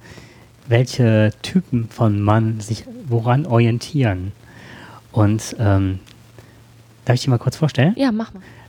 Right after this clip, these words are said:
Speaker 1: Ähm, da gibt's den traditionellen Typ. Er versucht, das Problem zu umgehen, indem er s-, ein-, sich eine Partnerin sucht, die das althergebrachte Rollenmodell mit ihm lebt. Also sich das auch wünscht.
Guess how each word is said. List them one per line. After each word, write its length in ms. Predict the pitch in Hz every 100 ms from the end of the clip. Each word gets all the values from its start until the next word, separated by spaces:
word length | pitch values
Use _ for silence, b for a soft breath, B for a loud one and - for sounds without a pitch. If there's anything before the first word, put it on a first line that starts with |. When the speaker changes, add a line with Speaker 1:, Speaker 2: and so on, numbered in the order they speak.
| -
Speaker 1:
Ähm, 240 | 110 101 98
da 80 |
gibt's 160 | 101 -
den 200 | 117 104
traditionellen 600 | - 117 107 113 107 143
Typ. 340 | 147 190 214 - - - _ - B B
Er 140 | 131
versucht, 320 | - 113 - -
das 140 | 117
Problem 340 | - 110 123
zu 120 | 131 117
umgehen, 440 | 104 - 120 160
indem 300 | 113 113 123
er 100 | 110
s-, 180 | 104 -
ein-, 220 | 117 156
sich 220 | - -
eine 100 | 110
Partnerin 520 | - 117 - 131 127
sucht, 360 | 120 139 156 - B B B
die 80 | 127
das 220 | 113 107
althergebrachte 800 | - 113 - 123 120 131 123 -
Rollenmodell 800 | 117 123 113 113 113 - 123 117
mit 200 | 127 123
ihm 120 | 117
lebt. 400 | 107 104 95 - - B B B
Also 180 | 107
sich 160 | 98 113
das 160 | - 127
auch 180 | 107
wünscht. 380 | 110 98 101 -